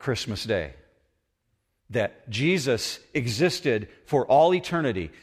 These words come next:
The truth is, he existed as God. Micah five two, see this on the screen. Let me really emphasize this. It says,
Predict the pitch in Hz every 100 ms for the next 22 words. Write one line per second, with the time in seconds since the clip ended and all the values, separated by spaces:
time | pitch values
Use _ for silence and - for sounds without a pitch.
0 | _ 117 107 185 220 151 135 - - 165
1 | 143 113 120 202 - 151 113 123 127 110
2 | 151 95 - 113 156 - - 165 156 143
3 | - 147 110 135 127 131 156 160 156 -
4 | 180 123 87 - - 127 127 165 175 175
5 | 160 - 113 92 98 - - - - -
6 | - - 170 147 113